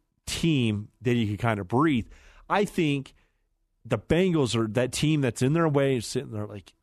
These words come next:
"Oh my gosh, like, they got Joe Burrow, they got Joe Mixon, they got, you know, Ja'Marr Chase. They can score. We could see it."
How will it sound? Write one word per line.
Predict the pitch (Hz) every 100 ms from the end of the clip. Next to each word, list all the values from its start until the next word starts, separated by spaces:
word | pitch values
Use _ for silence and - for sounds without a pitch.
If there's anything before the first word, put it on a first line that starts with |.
| _ _ -
"Oh | 131
my | 127
gosh, | 98 113 98 -
like, | 107 - _ _ _ _ _
they | 110 123 135
got | 123
Joe | 95 101
Burrow, | 90 139 135 123
they | 110
got | 87
Joe | - 85
Mixon, | 104 135 - 120 110
they | 98
got, | 95 82 - _ -
you | 92
know, | 95
Ja'Marr | 95 90 92 90
Chase. | 135 156 135 - - - _
They | 120 208
can | 156
score. | 123 - 160 147 87 - _ _ _ _ -
We | 107 117 220
could | 180 123
see | - 156 185 120
it." | 98